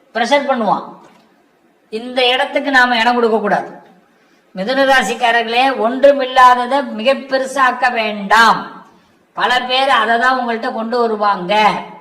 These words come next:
இந்த காலகட்டத்துல இதெல்லாம் ரொம்ப கவனமா இருங்க. அதே மாதிரி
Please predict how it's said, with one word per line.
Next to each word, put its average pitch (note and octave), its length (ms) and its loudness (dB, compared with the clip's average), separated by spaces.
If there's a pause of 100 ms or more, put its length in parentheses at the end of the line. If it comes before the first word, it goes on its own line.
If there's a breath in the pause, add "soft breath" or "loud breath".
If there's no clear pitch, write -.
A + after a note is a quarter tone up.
(100)
இந்த G3 180 -6
காலகட்டத்துல A#3 840 0
இதெல்லாம் A#3 420 0
ரொம்ப A3+ 220 -2
கவனமா G#3+ 480 -2
இருங்க. F3+ 600 -2 (1700 soft breath)
அதே B3+ 320 2
மாதிரி B3 460 2